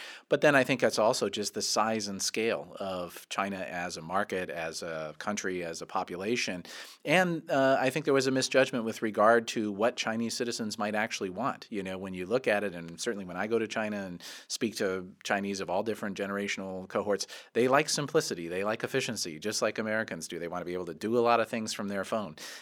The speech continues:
And if that means that they can't use Google and they have to use Baidu to search instead, they're going to do that. And if their WeChat platform allows them to buy airplane tickets and,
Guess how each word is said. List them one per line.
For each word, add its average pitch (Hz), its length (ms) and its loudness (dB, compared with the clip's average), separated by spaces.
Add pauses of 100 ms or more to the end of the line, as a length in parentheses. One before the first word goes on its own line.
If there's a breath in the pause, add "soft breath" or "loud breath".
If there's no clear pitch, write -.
And 101 140 -2
if 90 80 -4
that 113 200 6
means 120 340 2
that 101 120 0
they 98 140 0
can't 120 260 -2
use 110 240 -2
Google 117 380 2
and 104 80 -4
they 85 60 -6
have 92 160 -8
to 104 80 -6
use 101 240 -4
Baidu 104 340 2
to 101 80 -4
search 107 280 0
instead, 107 520 0
they're 117 100 4
going 120 200 0
to 117 60 -2
do 123 140 -4
that. - 300 -6
And 101 160 -4
if 95 100 -4
their 95 160 0
WeChat 104 400 2
platform 107 500 2
allows 92 340 -2
them 95 200 -4
to 87 240 -6
buy 87 220 2
airplane 104 360 0
tickets 104 440 -4
and, 82 320 -8